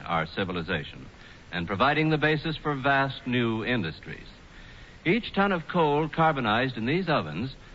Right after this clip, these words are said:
makes about fifteen hundred pounds of coke, eleven thousand cubic feet of gases,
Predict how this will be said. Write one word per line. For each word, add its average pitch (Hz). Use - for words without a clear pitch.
makes 139
about 151
fifteen 208
hundred 175
pounds 151
of 113
coke, 104
eleven 170
thousand 165
cubic 151
feet 147
of 98
gases, 104